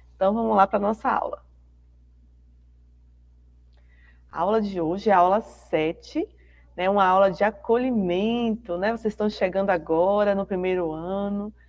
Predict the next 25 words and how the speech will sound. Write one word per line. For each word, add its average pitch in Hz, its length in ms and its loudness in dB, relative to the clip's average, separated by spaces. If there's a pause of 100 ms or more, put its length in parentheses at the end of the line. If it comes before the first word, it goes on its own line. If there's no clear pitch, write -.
(140)
estão 190 220 -4
descobrindo 185 720 -4 (120)
coisas 196 360 0
novas, 196 640 0
né? 202 120 0
Estão, 202 380 -4 (360)
é, 160 360 -2 (200)
aprendendo 190 1120 0
esse 202 220 0
novo 196 380 0
mundo 190 680 -2
da, 175 300 2
da, 170 220 0
do 170 120 -6
letramento. 185 1000 -2 (440)
E 214 80 2
a 220 100 6
gente 226 220 -2
aqui 240 240 -6
hoje 214 160 0
vai 220 120 0
ter 220 160 -4
uma 254 200 -4
aula 208 280 -2
sobre 208 580 -6